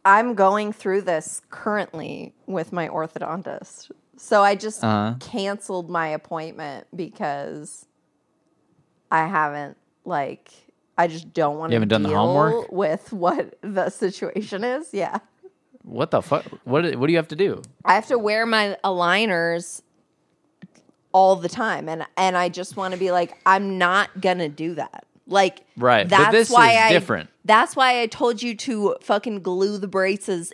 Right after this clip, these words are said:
Speaker 1: in my mouth, is the first thing I said is,
Speaker 2: Yeah.
Speaker 1: "I am not going to wear
Speaker 2: Right.
Speaker 1: these all the time."
Speaker 2: Yeah.
Speaker 1: It's not gonna happen. <laughs> Like,
Speaker 2: Right.
Speaker 1: I don't know.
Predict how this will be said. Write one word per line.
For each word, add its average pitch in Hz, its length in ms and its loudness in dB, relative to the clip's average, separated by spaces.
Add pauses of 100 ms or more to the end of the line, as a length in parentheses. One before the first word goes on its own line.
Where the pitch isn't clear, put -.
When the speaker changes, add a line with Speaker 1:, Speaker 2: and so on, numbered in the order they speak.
Speaker 1:
in 185 160 -4
my 165 140 -4
mouth, 160 420 -6
is 180 140 -6
the 185 80 0
first 202 440 -6
thing 190 220 -4
I 170 100 -4
said 180 260 -2
is, 151 140 -8 (100)
Speaker 2:
Yeah. 107 140 0
Speaker 1:
"I 190 140 6
am 214 460 -2
not 180 480 -2
going 175 460 -4
to 165 260 -8
wear 151 180 0
Speaker 2:
Right. 160 300 2
Speaker 1:
these 151 200 -14
all 143 180 -8
the 156 80 -12
time." - 320 -18 (140)
Speaker 2:
Yeah. 92 420 -6
Speaker 1:
It's 196 280 -2
not 165 440 -2
gonna 160 220 -6
happen. 165 560 -12 (840)
<laughs> - 60 0 (520)
Like, 240 180 2
Speaker 2:
Right. - 340 0 (340)
Speaker 1:
I 233 120 4
don't 208 520 0
know. 180 640 0